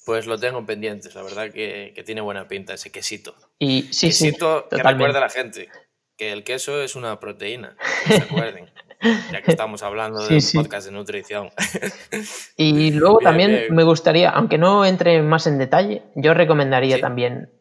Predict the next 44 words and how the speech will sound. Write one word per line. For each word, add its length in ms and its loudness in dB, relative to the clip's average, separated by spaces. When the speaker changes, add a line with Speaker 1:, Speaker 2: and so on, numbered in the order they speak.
Speaker 2:
este 320 0
último 340 2
que 80 0
leí 240 2
del 380 0
sutil 300 0
arte 220 0
que 60 -6
casi 240 0
todo 180 2
te 80 -8
importa 320 -6
una 120 -4
mierda, 340 -2
porque 280 -4
tiene 300 0
realmente 480 2
unas 300 0
ideas, 540 0
eh, 160 -2
muy 600 -2
buenas. 420 4
Speaker 1:
Claras. 340 -2
Speaker 2:
Sí. 480 0
Speaker 1:
Sí, 100 -4
¿no? 200 -10
Speaker 2:
Y, 400 4
y 360 -6
yo 180 4
creo 160 4
que 260 2
es 120 4
bueno 240 4
que 80 2
la 100 2
gente 220 2
lo 80 4
lea 220 4
porque 960 -2
es 140 -8
una 120 2
dosis 300 2
de 100 2
realidad 440 0